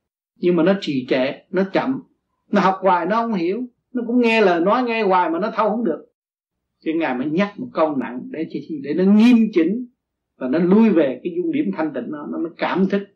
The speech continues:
cái gì cha nó muốn nói với nó. Cho nên những cái, cái luồng thanh điển ở bên trên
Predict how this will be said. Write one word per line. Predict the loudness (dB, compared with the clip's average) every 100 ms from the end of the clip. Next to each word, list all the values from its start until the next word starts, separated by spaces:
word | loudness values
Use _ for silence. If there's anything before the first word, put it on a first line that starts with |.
| _ _ _
cái | 0 0
gì | 0 -8 -2
cha | 0 0
nó | -2 -6
muốn | -8 -10
nói | -12 -10
với | -10
nó. | -12 -16 _ _ _ _ _ _ _ _ _ _
Cho | -4
nên | -2 -4 -8 _ _ _
những | -2 -2 0
cái, | -2 -4 _ _ _ _ _ _ _ _ _ _ _ _ _ _ _ _ _
cái | 0
luồng | 2 0 -2 -6
thanh | -4 -2
điển | 0 0 -2
ở | -4
bên | -4 -2
trên | -4 -4 -8